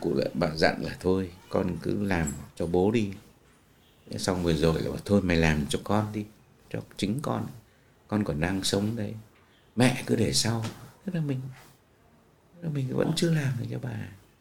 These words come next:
Thế, thế còn thực ra là, là tôi nợ mẹ tôi nhiều nhất.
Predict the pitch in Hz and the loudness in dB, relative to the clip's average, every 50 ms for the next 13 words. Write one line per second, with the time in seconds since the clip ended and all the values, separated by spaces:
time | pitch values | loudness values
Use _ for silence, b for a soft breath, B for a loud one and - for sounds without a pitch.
0 | _ - - 139 143 139 - - - _ _ _ _ _ _ _ _ _ _ _ | _ -12 -8 -8 -8 -10 -12 -20 -20 _ _ _ _ _ _ _ _ _ _ _
1 | _ _ _ _ _ _ _ - 160 - 160 131 131 135 117 107 117 135 135 135 | _ _ _ _ _ _ _ 2 4 6 8 8 10 10 8 8 8 6 8 8
2 | 123 113 101 90 87 85 85 85 87 85 85 - - - - - - - - - | 8 6 6 4 2 0 0 -2 -4 -4 -6 -8 -10 -10 -12 -14 -16 -16 -18 -18
3 | - - 123 117 117 113 90 87 95 90 62 - - 104 101 95 90 85 73 67 | 0 4 6 8 8 8 8 8 6 6 6 6 6 8 8 8 6 4 4 4
4 | 71 110 143 | 2 0 0